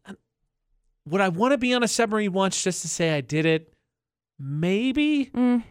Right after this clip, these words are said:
Speaker 1: But there's something about being stuck in a very small thing underwater that terrifies me.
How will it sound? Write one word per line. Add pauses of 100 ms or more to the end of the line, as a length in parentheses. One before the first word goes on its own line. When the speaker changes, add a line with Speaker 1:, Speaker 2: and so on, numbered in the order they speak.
Speaker 1:
But
there's
something
about
being
stuck
in
a
very
small
thing (100)
underwater
that
terrifies
me.